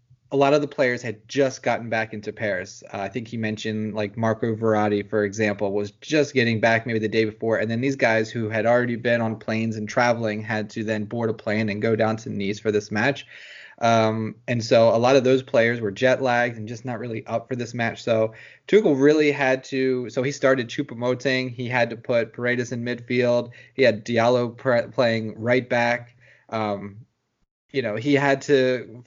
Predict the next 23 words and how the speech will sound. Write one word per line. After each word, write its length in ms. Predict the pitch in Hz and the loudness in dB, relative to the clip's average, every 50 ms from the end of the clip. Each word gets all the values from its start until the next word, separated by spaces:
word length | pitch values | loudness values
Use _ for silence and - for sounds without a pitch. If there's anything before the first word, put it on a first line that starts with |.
| _ | _
fill 200 | - 175 165 160 | 2 2 4 4
in 120 | 160 156 143 | 2 2 2
a 80 | 131 | 2
lot 220 | 127 131 135 135 139 | 4 4 4 4 4
of 80 | 135 | 2
different 400 | 123 135 123 - 131 123 117 110 | 2 0 -2 -2 -4 -6 -6 -4
holes 420 | 117 143 143 151 151 147 135 131 - | 0 2 2 4 4 2 0 -2 -2
here. 240 | 135 120 117 113 | -2 0 2 2
And 260 | 110 98 117 117 113 113 | 2 0 0 -2 -4 -6
I, 220 | 92 120 131 127 | -6 -6 -6 -6
I, 320 | - 107 127 127 - - - - | -2 -2 -2 -2 -4 -6 -8 -6
you 80 | 160 | -4
know, 200 | 143 135 131 131 - | -2 -2 -2 -4 -2
if 180 | - 147 135 - | -2 -2 -2 0
they 140 | - 165 160 | 0 -2 0
came 220 | 165 170 156 147 | -2 -2 -2 0
out 140 | 143 143 135 | 0 0 0
with 80 | 139 131 | 0 -2
a 40 | 120 | -2
draw 280 | 117 123 120 120 131 | 0 2 2 4 4
in 80 | 135 135 | 2 0
this 120 | 143 139 | -2 -4
game 340 | - 147 147 147 151 160 151 | -2 -2 -2 -2 -2 -4 -6